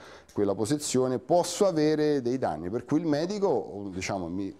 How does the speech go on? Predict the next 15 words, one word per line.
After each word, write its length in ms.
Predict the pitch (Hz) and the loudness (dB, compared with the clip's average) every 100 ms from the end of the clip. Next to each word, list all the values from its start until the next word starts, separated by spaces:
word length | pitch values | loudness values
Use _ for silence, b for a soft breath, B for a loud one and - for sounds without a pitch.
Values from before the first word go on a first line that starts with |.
| - | -12
so-, 240 | - 131 | -4 -2
sorveglia 720 | 104 139 143 135 170 170 120 | 2 0 2 2 2 2 0
e 180 | 104 107 | -2 -4
attua 400 | - 98 - 135 | -2 -6 -4 -6
tutte 380 | 120 135 - 117 | -4 -6 -4 -4
quelle 260 | 117 110 104 | -2 0 -2
disposizioni 760 | 107 - 135 139 - 82 78 - B B B B | -4 -4 -6 -4 -6 -6 -8 -14 B B B B
necessarie 840 | 92 92 98 - 95 85 80 78 - _ | -6 -2 -2 -2 0 0 -2 -6 -12 _
dalla 260 | 78 78 92 | -6 -4 -2
visita 220 | 98 87 | -2 -4
oftalmologica 1080 | - - 120 151 90 87 85 90 85 82 - | -6 -4 -2 -2 -2 -2 -4 -4 -2 -6 -8
a 120 | 98 | -14
quella 380 | - 85 80 76 | -8 -8 -6 -10
appunto 540 | - - 87 - 82 - | -12 -16 -14 -10 -12 -12
posturale. 640 | - 87 - 82 - - | -14 -12 -10 -10 -12 -18